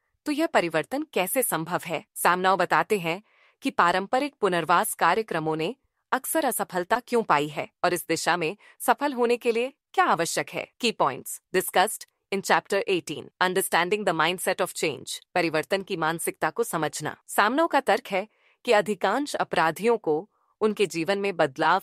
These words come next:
की आवश्यकता के बारे में गहराई से सोचने की जरूरत होती है। वे इस बात पर जोर देते हैं कि परिवर्तन की इच्छा किसी बाहरी दबाव या सजा के डर से नहीं, बल्कि अपराधी के आंतरिक मूल्य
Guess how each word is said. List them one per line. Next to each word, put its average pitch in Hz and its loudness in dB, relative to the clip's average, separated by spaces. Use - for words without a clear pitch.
की 190 -6
आवश्यकता 160 -4
के 185 -6
बारे 151 -2
में 180 -4
गहराई 190 -4
से 220 -6
सोचने 175 -8
की 214 -12
जरूरत 165 -2
होती 170 -4
है। 151 -6
वे 180 4
इस 175 -2
बात 165 2
पर 185 0
जोर 180 0
देते 185 2
हैं 185 -8
कि 285 -4
परिवर्तन 170 0
की 240 -10
इच्छा 180 -4
किसी 285 -6
बाहरी 185 -4
दबाव 156 2
या 233 0
सजा 170 -2
के 185 -4
डर 147 0
से 196 -2
नहीं, 214 -6
बल्कि 180 0
अपराधी 175 0
के 220 -2
आंतरिक 170 -4
मूल्य 170 -2